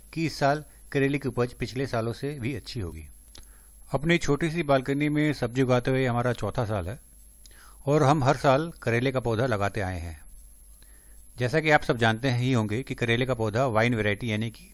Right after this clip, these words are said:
बेल प्रजाति का होता है। जगह की कमी की वजह से हमने करेले के लिए पहले साल में ही बांस का छप्पर बनाया था,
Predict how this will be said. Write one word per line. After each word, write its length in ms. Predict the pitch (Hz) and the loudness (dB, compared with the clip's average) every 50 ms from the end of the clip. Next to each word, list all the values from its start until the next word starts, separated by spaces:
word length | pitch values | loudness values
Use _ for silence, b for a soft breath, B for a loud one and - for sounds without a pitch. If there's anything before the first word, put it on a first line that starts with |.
| - 104 | -8 -4
बेल 200 | 104 107 117 123 | -2 0 0 0
प्रजाति 420 | - 110 104 98 101 98 - 113 | 0 -2 -2 -2 -4 -4 -6 -6
का 140 | 104 127 131 - - - - - - - | -6 -6 -8 -8 -14 -20 -20 -20 -12 -10
होता 240 | 95 87 - 107 90 | -8 -6 -6 -6 -6
है। 180 | 87 85 87 - - - - - - - - - - - _ - - - - - - - - b b b b b b b b b b b b b - | -6 -8 -12 -14 -20 -20 -20 -20 -20 -20 -20 -20 -20 -20 _ -20 -20 -20 -20 -20 -20 -20 -20 b b b b b b b b b b b b b -4
जगह 240 | 117 131 151 175 | 0 4 4 4
की 120 | 165 165 170 | 4 2 0
कमी 240 | 156 156 135 147 143 | 0 2 2 2 2
की 80 | 143 | 2
वजह 180 | 135 123 123 123 | 2 2 2 0
से 260 | - - 143 156 156 | 0 0 -2 0 0
हमने 320 | 127 117 123 127 135 147 143 | -2 -2 0 0 0 0 0
करेले 360 | - 131 117 120 120 131 135 | 0 0 2 2 2 2 2
के 140 | 117 123 117 | 0 0 -2
लिए 220 | 110 120 131 147 156 - - - - - - - - - - - - - - | 0 0 -2 -2 -4 -8 -16 -20 -20 -20 -20 -20 -20 -20 -20 -20 -20 -8 -4
पहले 200 | 113 113 131 151 | -2 0 0 0
साल 220 | - 156 151 143 | 2 4 4 4
में 100 | 143 147 139 | 4 2 2
ही 100 | 139 156 | 2 2
बांस 280 | 127 117 117 120 - - | 4 4 4 4 2 0
का 120 | - 139 | -4 -4
छप्पर 300 | - - - - 131 123 | -4 -4 -4 -2 -2 -2
बनाया 280 | 110 104 98 92 95 95 | 0 0 0 -2 -2 -2
था, 200 | - 107 135 | -4 -6 -8